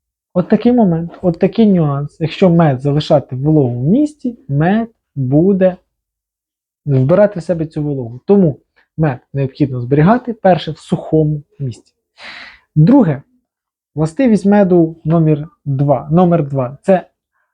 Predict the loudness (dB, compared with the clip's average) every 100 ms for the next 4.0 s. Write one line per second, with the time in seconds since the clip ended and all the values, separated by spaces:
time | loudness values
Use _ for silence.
0 | _ _ 0 0 -4 _ _ 0 4 4
1 | 4 4 4 2 -2 -6 -6 -4 -2 -2
2 | 0 0 -2 -2 -4 -4 -4 -2 0 0
3 | 0 0 0 0 -4 -4 -2 -4 -4